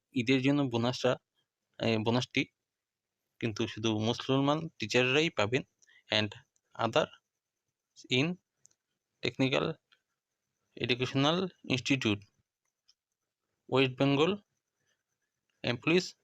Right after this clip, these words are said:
বোনাস দু হাজার পঁচিশ notification will publish very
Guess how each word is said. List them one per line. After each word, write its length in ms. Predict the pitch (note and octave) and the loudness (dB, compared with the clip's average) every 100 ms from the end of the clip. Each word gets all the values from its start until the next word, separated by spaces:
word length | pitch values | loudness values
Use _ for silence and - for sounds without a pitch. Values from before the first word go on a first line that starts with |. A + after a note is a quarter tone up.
| _ _ - | _ _ -2
বোনাস 380 | A2+ C3 G2+ - - _ _ _ _ _ _ _ _ _ - - - - - | 2 4 2 -2 -14 _ _ _ _ _ _ _ _ _ -20 -20 -20 -16 -6
দু 60 | A2 | -2
হাজার 320 | A2+ B2 D#3 - _ _ _ - | 0 0 -4 -6 _ _ _ -4
পঁচিশ 320 | B2 - D2+ - - _ _ _ _ - | -4 -2 -4 -6 -12 _ _ _ _ -4
notification 680 | A#2+ B2 C#3 C3+ C3 B2 G#2 - - _ - - _ | -2 0 0 0 0 -2 -4 -12 -20 _ -20 -20 _
will 220 | B2 D3 F3+ _ _ _ _ _ _ - | 2 2 0 _ _ _ _ _ _ -6
publish 380 | A2+ B2 E3+ F#3+ - _ _ _ _ _ _ _ _ _ _ _ _ _ _ | -2 0 0 -2 -8 _ _ _ _ _ _ _ _ _ _ _ _ _ _
very 360 | G#2+ G#2+ A#2+ D#3+ | -8 -2 0 0